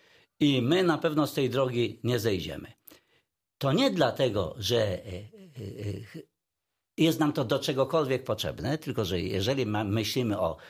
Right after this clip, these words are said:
sprawnym państwie, to to państwo musi być, ten wymiar sprawiedliwości musi być absolutnie nieza-, niezależny i posłowie muszą być niezawiśli, a nie, że posłowie tworzą jakieś dodatkowe, silne, potężne koterie,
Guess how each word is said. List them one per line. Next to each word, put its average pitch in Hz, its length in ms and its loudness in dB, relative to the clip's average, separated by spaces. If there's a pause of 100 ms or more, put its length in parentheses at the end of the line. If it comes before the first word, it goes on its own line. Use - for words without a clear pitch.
(160)
sprawnym 113 680 -2
państwie, 104 380 -4
to 113 140 -4
to - 120 -4
państwo 156 320 -2
musi 135 240 0
być, 190 220 -2 (560)
ten 147 260 2
wymiar 165 440 4
sprawiedliwości 156 420 0
musi 143 140 4
być 139 200 -2
absolutnie 160 540 0
nieza-, 135 420 2
niezależny 123 1000 2 (100)
i 123 180 0 (220)
posłowie 147 320 0
muszą 147 280 2
być 123 140 0
niezawiśli, 113 480 0
a - 20 2
nie, 127 120 0
że 123 100 2
posłowie 147 500 0 (360)
tworzą 135 320 0
jakieś 107 260 -4
dodatkowe, 110 560 -2
silne, 127 400 2
potężne 113 520 -2
koterie, 127 600 2